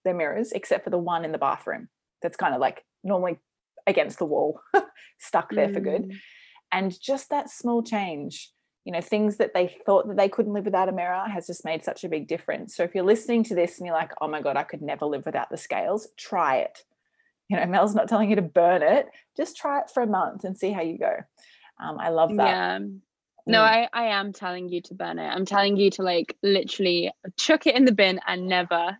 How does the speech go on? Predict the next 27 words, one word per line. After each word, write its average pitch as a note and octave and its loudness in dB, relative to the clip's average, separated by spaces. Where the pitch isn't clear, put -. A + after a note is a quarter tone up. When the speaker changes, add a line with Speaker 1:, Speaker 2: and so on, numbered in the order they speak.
Speaker 2:
ever F#3 -4
go - -2
back. - 0
Speaker 1:
Okay, D#3+ 6
there F#3 10
you G3 10
go. F3 8
You've E3 4
heard D#3+ 8
it. - 0
You E3+ 2
need F#3 2
to - 6
burn - 4
it. A4 0
Speaker 2:
<laughs> - 0
Speaker 1:
I G#3+ 6
haven't D#4+ 6
owned G3 4
Speaker 2:
But, D4 6
um, D4 6
Speaker 1:
scales C#4+ 2
for D#3 -2
well F#3 6
over D#3+ 6
a C#3+ 0
decade. - -2